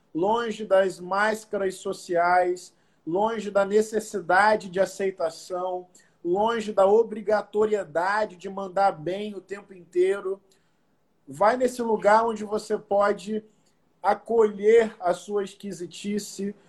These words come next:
você pode acariciar o seu ridículo, você pode bater um papo honesto com os seus medos, porque nesse mesmo lugar você também encontra as suas riquezas, as suas belezas,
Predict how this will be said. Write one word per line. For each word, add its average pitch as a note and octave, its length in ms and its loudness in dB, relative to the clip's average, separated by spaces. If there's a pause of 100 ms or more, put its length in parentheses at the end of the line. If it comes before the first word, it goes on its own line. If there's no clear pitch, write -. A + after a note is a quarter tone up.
(160)
você F#3 320 4
pode G#3 480 8
acariciar G#3 1080 0
o F#3+ 60 -4
seu F#3+ 280 -6
ridículo, G3 880 -10 (340)
você F#3+ 420 -8
pode G3+ 460 -2
bater G3 320 0
um G3+ 140 -4
papo G3+ 480 0
honesto G3 680 -2
com F#3+ 220 -8
os F#3 140 -16
seus E3+ 280 -4
medos, F#3+ 680 -6 (420)
porque F#3 260 -2
nesse A3 320 0
mesmo A3+ 460 4
lugar G3 440 2
você G#3 280 -8
também G#3+ 500 -4
encontra A#3 640 -4
as F3 100 -6
suas G3 320 -6
riquezas, F#3 760 0
as E3 100 -6
suas F#3+ 320 -4
belezas, E3+ 920 0